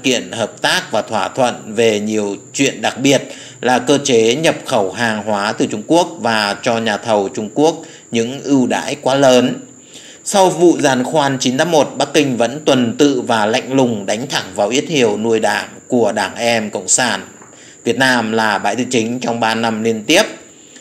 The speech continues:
Lần đầu tiên vào tháng bảy năm hai nghìn không trăm mười bảy, lần thứ hai vào tháng ba năm hai nghìn không trăm mười tám và thêm một lần nữa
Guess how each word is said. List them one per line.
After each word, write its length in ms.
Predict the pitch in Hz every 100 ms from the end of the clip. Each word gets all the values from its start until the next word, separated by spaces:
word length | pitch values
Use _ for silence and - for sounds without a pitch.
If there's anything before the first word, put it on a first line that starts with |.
| - - -
Lần 160 | 156 160
đầu 180 | 156 151
tiên 320 | 165 160 151
vào 140 | 135
tháng 220 | 131 143
bảy 220 | 160 139 104
năm 180 | 120
hai 120 | 135 127
nghìn 200 | 120 110
không 160 | 127
trăm 180 | 123 123
mười 140 | 120
bảy, 320 | 120 123 104 101
lần 220 | 110 -
thứ 100 | 117
hai 360 | 135 135 127
vào 160 | 113 104
tháng 220 | 101 107
ba 260 | 135 131 120
năm 140 | 110
hai 100 | 113
nghìn 200 | 110 104 98
không 100 | 113
trăm 220 | 117 110
mười 100 | 104
tám 440 | 101 117 110 113 151
và 220 | 127 110
thêm 340 | 101 131 117 110
một 80 |
lần 220 | 107 107 107
nữa 320 | 113 120